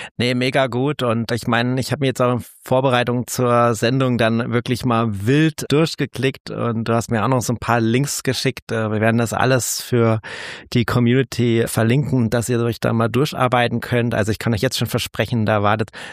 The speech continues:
so viel auf euch. Da ist diese kleine, bescheidene Sendung dann nur so ein kleiner Baustein, der euch erwartet, wenn ihr euch mal da richtig tief reinarbeiten möchtet. Weil es ist jetzt eben nicht nur die, die Homepage mit all ihren Ankündigungen und dieser Datenbank, ja.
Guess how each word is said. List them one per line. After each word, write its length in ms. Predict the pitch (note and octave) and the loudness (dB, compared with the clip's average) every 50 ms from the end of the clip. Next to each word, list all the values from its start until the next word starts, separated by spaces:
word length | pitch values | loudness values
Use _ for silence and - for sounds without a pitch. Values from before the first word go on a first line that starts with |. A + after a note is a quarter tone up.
| - - | -14 -8
so 180 | - - E3 | -4 -2 -2
viel 220 | D3+ - D3+ D3+ C#3 | 0 0 0 0 0
auf 160 | C#3 - C3 | 0 0 0
euch. 380 | B2+ C3 B2+ B2+ C3 - - | 0 2 2 2 0 0 -2
Da 100 | - A2 | -2 -2
ist 220 | G#2 A#2+ - - - | -2 -2 -4 -4 -4
diese 260 | A#2+ A2 A#2 A2+ A2+ | -2 0 0 -2 -2
kleine, 340 | - - A#2 A#2+ D3 C#3+ C3 | -2 -2 -2 -2 -2 -2 -2
bescheidene 480 | A#2+ B2+ - - C3+ C3 C3+ C3+ C3 | -2 -4 -2 0 0 0 0 0 0
Sendung 360 | A2+ A#2 A#2+ C#3 C#3 C#3 C3+ A#2+ | 0 0 0 0 0 0 0 0
dann 120 | A2+ A#2 | 0 0
nur 160 | B2 C3+ C#3 | 0 0 0
so 80 | C3+ B2+ | 0 -2
ein 80 | B2 | -2
kleiner 340 | A#2 - A2+ A2+ C3 C#3 B2+ A2 | 0 0 0 0 2 0 -2 -2
Baustein, 760 | G#2+ - G#2+ A2 D#3+ F3+ - - - A2 G2+ G#2 A2 A#2 A#2 | 0 0 2 2 2 0 -2 -2 0 0 2 2 2 2 2
der 140 | A2+ G#2+ G#2+ | 2 2 2
euch 180 | G#2+ G#2+ - A2 | 0 0 -2 -2
erwartet, 480 | G#2+ G#2 G2+ F#2+ G2 A#2 B2+ C3+ B2 | 0 2 2 2 2 2 0 0 0
wenn 120 | A#2 A2+ A2 | 0 0 0
ihr 60 | A2 | 0
euch 140 | A2 F#2 A#2 | 0 0 0
mal 100 | A#2+ A2+ | 0 0
da 80 | A#2+ | 2
richtig 380 | A2+ A2 G#2+ - - D3+ C#3 - | 2 0 0 0 -2 -4 -2 -4
tief 380 | - - D#3+ D#3+ E3+ - - | -4 -2 -2 -2 -2 -2 0
reinarbeiten 680 | - G#2+ A#2+ C3+ C3 A2 G#2+ G#2+ A2 A2 A2 G#2+ A#2+ A#2+ - - - - - - - - | 0 0 0 0 -2 -4 -4 -4 -4 -4 -4 -4 -6 -8 -8 -10 -12 -14 -14 -10 -6 -2
möchtet. 440 | G#2+ G#2 G#2+ A2 - - - B2+ - - - - - - - | 0 0 0 0 0 -2 -4 -6 -4 -8 -10 -10 -10 -4 0
Weil 160 | G#2+ A2+ A#2 | 0 0 0
es 100 | A#2 - | 0 -2
ist 140 | - - - | -4 -2 -2
jetzt 160 | C#3 - - | -2 -2 0
eben 160 | C3 B2+ A#2 | 0 0 0
nicht 200 | A#2+ B2 B2+ - | 0 0 0 0
nur 120 | C3 A#2+ A#2 | 0 -2 0
die, 340 | - A2+ A#2 A#2 A#2 A#2 | 0 -2 0 0 0 -2
die 240 | - A2 G#2+ A2 A2 | 0 0 0 0 2
Homepage 640 | F#2+ - A#2 C#3+ E3+ - - C3 B2+ B2+ B2+ B2+ B2 - - - | 2 2 2 2 2 0 0 0 2 2 2 2 0 -2 -4 -4
mit 240 | B2+ A#2 A2+ - - | -2 -2 -2 -4 -6
all 180 | - A#2 C3+ C#3+ | -6 -4 -4 -2
ihren 440 | C#3+ B2+ A#2+ G#2+ A2+ A2 A2 A2 - - | -2 -2 -2 0 0 0 -2 -2 -2 -2
Ankündigungen 880 | A#2+ C3+ E3 D3 - - D3 C3 C3 C3 A#2+ A#2+ B2 A#2+ A#2+ A#2 A#2 A2+ | 0 0 0 0 0 0 0 0 0 0 0 0 0 0 0 0 0 0
und 200 | A2 G#2+ G#2+ - | 0 0 0 0
dieser 280 | G#2+ G#2+ G#2 A2 G#2+ | 0 2 2 2 2
Datenbank, 760 | G2 - G2 - C3 - D3+ C3 B2+ A#2+ A#2 A#2 B2 B2+ A#2+ | 2 0 0 0 0 -2 -2 0 2 2 2 2 0 0 2
ja. 220 | A#2 A2 A2 A#2 | 2 2 2 2